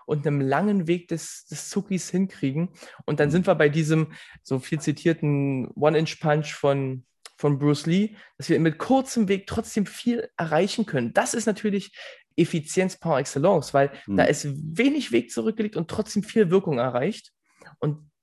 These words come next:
Speaker 1: das ist vielleicht auch nochmal so eine anschauliche Sache, ne? Dass man ab Schwarz versucht, seine Bewegungen zu verkürzen, ohne eine Einbuße in der Wirkung zu haben.
Speaker 2: Hm. Hm, das stimmt. Und dennoch natürlich die großen Bewegungen sich immer wieder vor Augen führt und den,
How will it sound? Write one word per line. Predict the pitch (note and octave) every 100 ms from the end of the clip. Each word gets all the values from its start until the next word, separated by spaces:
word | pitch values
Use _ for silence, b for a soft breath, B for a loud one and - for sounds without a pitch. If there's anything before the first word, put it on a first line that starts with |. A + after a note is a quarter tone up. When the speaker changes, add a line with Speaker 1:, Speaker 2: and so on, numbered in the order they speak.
| -
Speaker 1:
das | - -
ist | -
vielleicht | E3+ E3+
auch | -
nochmal | E3+ E3
so | D#3
eine | -
anschauliche | - F#3 - E3+ E3+ E3
Sache, | C#3+ F3 C#3+
ne? | B2+
Dass | C3+ -
man | C#3+
ab | - -
Schwarz | - C3+ D3+ G3 -
versucht, | - D#3 F3 E3
seine | D3 D3+
Bewegungen | C#3+ C#3 E3 F3+ F3 D#3+
zu | -
verkürzen, | D#3+ C#3+ - - G3+ - - A#3+ - B B B
ohne | - E3 G3+ A3+ A3 G#3+ B _
eine | E3 -
Einbuße | D#3+ F3 F3+ E3 F#3 - F#3 F3 b b
in | - D3+
der | D3+
Wirkung | C#3+ D#3+ E3+ D#3
zu | - B2+
haben. | B2+ - D#3 _ _ _
Speaker 2:
Hm. | - F2 C#2+ - - _ _ _ _ -
Hm, | C3+ D#3
das | D#3+ -
stimmt. | - D2 C2+ -
Und | D2+ D2
dennoch | E2+ F#2+
natürlich | F#2 - - E2+
die | D#2+
großen | E2 F2+ E2+
Bewegungen | E2 E2 F2+ F2 D#2+
sich | D#2+
immer | - F2+ D#2+
wieder | D#2+
vor | - -
Augen | D#2+ E2+ -
führt | - F2+ -
und | D2+ C#2+
den, | C2+ D#2+